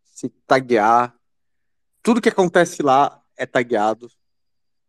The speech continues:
Você gera um documento nos metadados em Windows, tá tudo lá. Tudo, tudo, tudo. Inclusive a permissão pra pirataria foi nesse sentido, né?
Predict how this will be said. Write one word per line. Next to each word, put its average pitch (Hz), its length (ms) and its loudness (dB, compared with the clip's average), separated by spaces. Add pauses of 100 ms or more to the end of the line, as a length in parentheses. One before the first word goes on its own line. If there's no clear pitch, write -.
(180)
Você 143 220 -6
gera 170 160 0
um - 20 -4
documento 156 480 -2
nos 131 100 -6
metadados 127 540 -4
em 123 120 -4
Windows, 127 180 -4
tá 135 80 -8
tudo 151 280 -10
lá. 120 320 -4 (500)
Tudo, 226 220 -2
tudo, 143 200 -4
tudo. 117 280 -12 (640)
Inclusive 175 440 -4
a 156 280 4
permissão 143 480 -2
pra 131 200 0
pirataria 131 500 -2
foi - 140 -10
nesse 247 140 -8
sentido, 139 380 -10
né? 120 120 -20